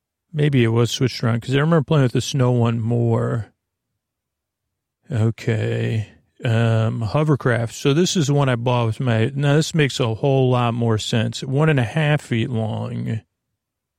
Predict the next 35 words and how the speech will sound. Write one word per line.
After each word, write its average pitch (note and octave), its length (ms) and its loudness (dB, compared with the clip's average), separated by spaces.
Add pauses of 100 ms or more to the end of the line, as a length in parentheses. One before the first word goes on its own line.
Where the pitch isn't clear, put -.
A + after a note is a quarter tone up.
(360)
Holds C#3 300 0
six - 480 -2
figures, A#2+ 400 0
twenty-four D3+ 580 -2
ninety-nine. A#2+ 560 0
Yeah, C#3 120 0
there's B2+ 180 -2
no F#3 120 2
way E3+ 120 4
I'm A#2+ 60 2
spending B2+ 440 0
a G2+ 80 -2
hundred B2 320 0
dollars A#2 580 0
on A2 220 0
my A2 340 -2
paper C#3 300 0
route, A#2+ 160 0
'cause - 140 -6
I C#3 40 4
wasn't C3 260 2
even A#2+ 200 0
good A#2+ 160 4
at A#2 120 0
selling A#2+ 340 0
the A2+ 40 0
newspaper. A#2 880 -2 (760)
So - 180 -10
twenty-five B2 600 -2
bucks B2 340 -2
makes A#2+ 200 -4
a B2 60 -2
lot A2+ 200 0
more A2+ 220 -4
sense. - 880 -4